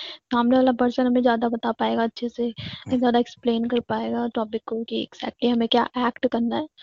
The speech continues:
Speaker 2: हम्म।
Speaker 1: लेकिन हम लोग कभी-कभी जो choice of person है, वो गलत कर देते हैं।
Speaker 2: हम्म।
Speaker 1: मतलब, हमें ऐसे लोगों से शायद ये बातें शेयर करनी चाहिए, जो हमारे रिलेशनशिप को अच्छे से जानते हो।
Speaker 2: Exactly।
Speaker 1: हम्म।
Speaker 2: जानते हो या फिर वो बिल्कुल ना जानते हो,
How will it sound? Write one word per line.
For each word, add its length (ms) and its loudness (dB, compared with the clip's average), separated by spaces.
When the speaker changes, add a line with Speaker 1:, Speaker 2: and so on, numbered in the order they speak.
Speaker 2:
हम्म। 240 -2
Speaker 1:
लेकिन 520 4
हम 240 2
लोग 180 2
कभी-कभी 500 2
जो 140 4
choice 420 4
of 80 6
person 380 2
है, 60 2
वो 200 6
गलत 280 0
कर 180 -6
देते 260 -12
हैं। 180 -16
Speaker 2:
हम्म। 160 -2
Speaker 1:
मतलब, 360 -4
हमें 420 0
ऐसे 360 -2
लोगों 320 2
से 300 4
शायद 300 0
ये 60 2
बातें 300 0
शेयर 260 0
करनी 280 0
चाहिए, 300 2
जो 480 -2
हमारे 520 2
रिलेशनशिप 640 0
को 200 2
अच्छे 220 -6
से 160 0
जानते 540 0
हो। 100 0
Speaker 2:
Exactly। 680 4
Speaker 1:
हम्म। 420 -2
Speaker 2:
जानते 440 6
हो 160 10
या 200 8
फिर 200 8
वो 180 6
बिल्कुल 320 8
ना 60 12
जानते 380 6
हो, 140 2